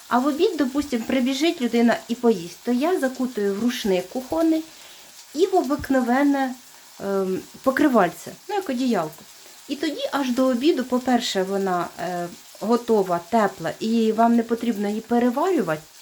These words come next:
робите трошки аль денте, і вона настоїться до обіду, і повністю розм'якне, і стане корисна і правильна ця каша.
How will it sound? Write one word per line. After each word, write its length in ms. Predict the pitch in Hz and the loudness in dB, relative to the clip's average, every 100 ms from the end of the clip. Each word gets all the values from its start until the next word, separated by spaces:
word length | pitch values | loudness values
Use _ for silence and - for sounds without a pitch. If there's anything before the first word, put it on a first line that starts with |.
| - 185 | -8 -2
робите 360 | 220 254 226 208 | 0 2 0 -4
трошки 340 | 220 208 - | -6 -6 -2
аль 180 | 196 190 | -2 -2
денте, 360 | 180 185 247 370 381 - - - - | -2 -2 -4 -6 -8 -16 -20 -20 -10
і 60 | 214 | -2
вона 240 | 226 262 | 2 4
настоїться 560 | 247 226 - 262 370 359 | 4 4 0 -4 0 0
до 120 | 277 | 0
обіду, 360 | 285 262 269 185 - | -2 -2 -4 -6 -6
і 60 | |
повністю 640 | 233 262 269 240 220 - 196 | -4 0 4 4 2 -4 -4
розм'якне, 960 | 196 190 220 285 320 330 294 285 285 269 - - | -4 -2 -2 0 -2 -2 0 0 -2 -6 -16 -18
і 40 | - | -12
стане 340 | - 233 214 | 0 2 2
корисна 540 | 190 247 285 277 - - | -2 0 0 0 -2 -4
і 80 | - | -4
правильна 640 | 220 202 202 190 170 165 160 | -6 0 2 2 0 -4 -4
ця 120 | 175 | -8
каша. 380 | 175 147 151 - | -6 -4 -6 -10